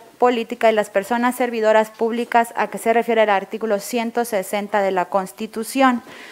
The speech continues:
Y en este numeral únicamente se sugieren modificaciones del lenguaje incluyente.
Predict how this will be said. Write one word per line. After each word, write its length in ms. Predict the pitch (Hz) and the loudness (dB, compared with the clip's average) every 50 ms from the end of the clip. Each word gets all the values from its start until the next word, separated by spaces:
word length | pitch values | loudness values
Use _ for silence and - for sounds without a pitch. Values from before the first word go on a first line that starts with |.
| - - - - - - | -20 -20 -20 -20 -18 -10
Y 320 | - 254 285 302 302 - - | -4 -2 0 0 0 0 -2
en 180 | 233 220 220 214 | -2 -2 -2 -2
este 240 | 226 - - 247 | -4 -2 -2 -2
numeral 500 | 247 247 254 254 262 262 262 269 277 285 | -2 0 0 2 4 6 6 6 6 4
únicamente 720 | 254 247 247 240 - 233 208 214 214 214 220 220 - 233 | 0 -2 -4 0 0 0 0 0 -2 -4 -4 -2 -2 -2
se 160 | 233 - 240 240 | -2 -2 -4 -4
sugieren 400 | 233 214 - 220 208 220 226 220 | -4 -6 -4 -2 -2 -2 -2 -2
modificaciones 720 | 220 220 220 220 214 - 202 196 - 208 196 202 208 190 | -2 -4 -4 -6 -6 -6 -6 -6 -4 -6 -6 -6 -4 -4
del 140 | 208 202 208 | -4 -4 -4
lenguaje 480 | 196 190 190 185 180 170 175 - 190 | -4 -6 -6 -4 -4 -4 -6 -8 -12
incluyente. 760 | 190 185 185 190 175 170 170 - 160 147 135 143 139 - 151 | -12 -12 -10 -10 -10 -10 -10 -8 -8 -8 -8 -10 -14 -16 -20